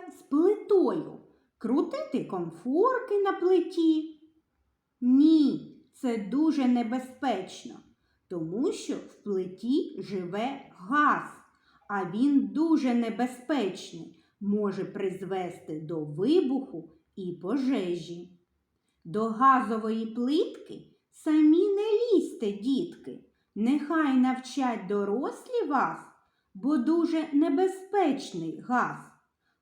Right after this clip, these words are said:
Почувши запах газу на вулиці, в квартирі,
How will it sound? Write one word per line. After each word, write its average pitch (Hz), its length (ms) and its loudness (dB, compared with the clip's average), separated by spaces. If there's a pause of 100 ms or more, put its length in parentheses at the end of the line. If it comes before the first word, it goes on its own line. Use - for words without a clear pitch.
Почувши 214 760 -4
запах 185 640 -6
газу 208 580 -2 (360)
на 349 240 0
вулиці, 262 840 -2
в - 180 -20
квартирі, 277 1160 -2